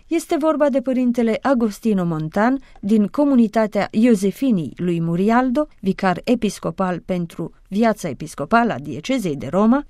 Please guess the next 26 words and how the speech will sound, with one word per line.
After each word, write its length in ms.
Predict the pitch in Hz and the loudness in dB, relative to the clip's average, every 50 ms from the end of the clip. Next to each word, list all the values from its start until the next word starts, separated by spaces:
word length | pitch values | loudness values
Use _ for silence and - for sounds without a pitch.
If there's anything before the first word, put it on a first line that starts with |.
| _ _ | _ _
monseniorul 720 | - 269 302 294 247 - 277 247 247 262 262 233 226 214 | -4 -2 -2 -2 -2 0 2 2 2 2 2 2 2 2
Mario 380 | 202 208 254 294 302 262 214 180 | 2 0 0 0 0 0 0 -2
Marchesi, 640 | 156 147 - 165 - - 202 185 190 202 - 277 | -2 -6 -8 -8 -4 -2 0 0 0 0 0 -2
vicar 380 | 254 175 175 165 - 190 180 175 | 0 0 -2 -2 -2 -2 -2 -2
general 560 | 175 175 226 262 262 254 220 202 208 196 180 | -2 0 0 0 0 0 0 0 -2 -2 -2
al 140 | 165 160 165 | -2 -4 -4
diecezei 680 | 165 185 254 277 254 - - 214 185 160 151 131 117 | -2 -2 0 0 0 0 0 0 0 0 -2 -6 -8
de 100 | - - | -8 -8
Cremona, 540 | 139 - - 180 175 196 226 262 269 294 302 - - _ _ _ _ _ - - | -8 -6 -4 -2 0 2 2 2 2 0 -2 -6 -10 _ _ _ _ _ -4 0
părintele 560 | 277 277 277 294 277 247 240 262 240 233 233 | 2 2 4 4 2 2 2 2 2 2 2
iezuit 580 | 220 - 214 226 233 220 - 220 220 208 - - | 0 2 2 2 2 2 2 0 0 0 0 -2
Gianfranco 680 | 196 175 196 185 180 - - 226 226 226 208 - - 175 | -2 0 0 -2 -2 -2 -2 -2 0 0 -2 -2 -4 -6
Ghirlanda, 680 | 165 165 165 160 165 175 185 185 180 190 196 233 247 - | -6 -6 -6 -4 -2 -2 -2 -2 -2 -2 -2 -2 -4 -4
ex-rector 1000 | - 202 190 175 - - - - - 202 196 220 214 214 - - - 156 123 - - | -4 -4 -4 -4 -6 -12 -10 -6 -2 0 0 0 0 -2 -6 -10 -8 -8 -8 -8 -4
al 180 | - 202 196 190 | -2 -2 0 2
Universității 840 | - 240 240 240 190 190 185 - - 190 170 - 277 285 - 202 180 | 4 4 4 4 4 2 -2 -2 -4 -4 -2 -2 -2 -2 -2 -4 -6
Pontificale 760 | - 151 147 156 - 170 165 - 175 - 202 196 185 170 | -4 -4 -6 -6 -6 -6 -6 -6 -2 0 0 0 0 0
Gregoriana, 720 | 160 160 165 151 147 - 180 185 208 233 254 269 269 294 311 - _ _ | -2 -4 -6 -6 -4 -4 -2 0 0 2 2 2 0 -2 -4 -6 _ _
episcopul 720 | - - - - 311 277 - - - 247 240 - 220 202 - - | -4 -2 -2 0 -2 -2 -2 -2 -2 -2 0 0 0 0 -2 -4
Brian 500 | - 175 170 220 262 277 277 220 170 151 | -4 -2 0 0 2 2 0 0 -2 -4
Farrell, 520 | 151 - - 180 156 165 196 233 254 262 254 - | -4 -2 0 0 0 0 -2 -4 -4 -6 -8 -10
din 240 | - 170 185 180 170 | -8 -4 -4 -4 -4
Congregația 760 | 170 - 262 254 226 202 208 185 208 220 220 - - 240 226 - | -2 -2 0 0 0 0 0 0 0 0 -2 -2 -2 -4 -4 -4
Legionarii 600 | - 226 233 240 214 180 190 180 170 156 139 101 131 | 0 2 2 4 4 2 0 0 -2 -2 -4 -6 -8
lui 120 | 151 175 - | -8 -8 -6
Hristos, 460 | - 240 262 247 - 320 311 285 - | -4 -4 -4 -2 -2 -2 -2 -2 -4